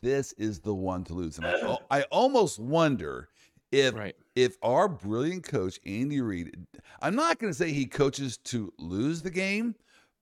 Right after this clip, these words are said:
Speaker 1: Uh, he, he would
Speaker 2: Mm-hmm.
Speaker 1: never do that. But I think there are times he does not bring his A plus game to a particular
Speaker 2: Right.
Speaker 1: game. And this one would be
Speaker 2: Right,
Speaker 1: a
Speaker 2: right.
Speaker 1: classic example.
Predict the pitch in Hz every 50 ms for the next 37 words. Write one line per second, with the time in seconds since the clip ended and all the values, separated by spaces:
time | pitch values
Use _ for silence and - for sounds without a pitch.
0 | - - 127 127 - 131 147 151 151 139 147 156 147 139 147 160 185 175 160 139
1 | 117 120 113 127 120 85 64 - _ _ - 82 123 139 160 247 294 247 - 240
2 | 226 220 151 - _ 117 143 151 165 202 220 214 - 208 175 143 120 113 107 -
3 | 143 160 151 156 135 156 151 135 127 101 139 147 139 143 139 143 135 120 - -
4 | - 131 135 131 135 131 123 - - - - - 131 151 156 156 151 147 139 -
5 | - - _ - _ _ _ - - 90 78 - 160 196 214 208 185 151 123 113
6 | 113 113 110 104 - 92 - - 127 127 123 123 120 - 113 101 - 113 - -
7 | 117 101 87 - 85 73 - 98 95 82 85 90 - 131 135 123 87 82 80 -
8 | 101 101 101 117 139 147 - - 123 131 127 120 104 104 107 107 214 247 285 294
9 | 269 - 120 107 110 113 117 - - - 104 101 95 78 107 104 101 - - 65
10 | -